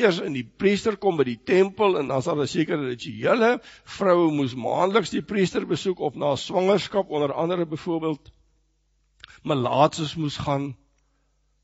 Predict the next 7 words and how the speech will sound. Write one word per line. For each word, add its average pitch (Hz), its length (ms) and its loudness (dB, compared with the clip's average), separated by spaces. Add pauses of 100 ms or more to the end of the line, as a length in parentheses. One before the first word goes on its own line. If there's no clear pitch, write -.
(840)
en 143 140 -4
dan 143 100 0
die 147 100 -2
priester 202 540 0
jou 143 260 4
rein 156 400 2
verklaar, - 560 -10